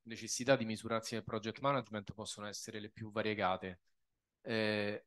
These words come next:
oggi, diciamo, abbiamo invitato <clears throat> i nostri ospiti,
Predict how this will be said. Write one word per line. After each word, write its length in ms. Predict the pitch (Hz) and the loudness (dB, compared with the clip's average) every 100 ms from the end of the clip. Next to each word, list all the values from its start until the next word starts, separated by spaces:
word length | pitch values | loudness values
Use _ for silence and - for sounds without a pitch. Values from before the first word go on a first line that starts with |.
| - | 2
oggi, 360 | 139 156 139 127 | 6 6 6 0
diciamo, 280 | 117 117 | 0 -2
abbiamo 280 | 113 117 117 | 0 0 0
invitato 800 | 113 110 110 139 135 117 110 - - | -2 0 4 6 6 6 4 0 -6
<clears throat> 120 | 120 | -4
i 140 | 131 | -2
nostri 340 | 120 113 - 123 | -2 -4 2 6
ospiti, 680 | 151 - 120 110 104 98 | 6 4 -6 -4 -4 -6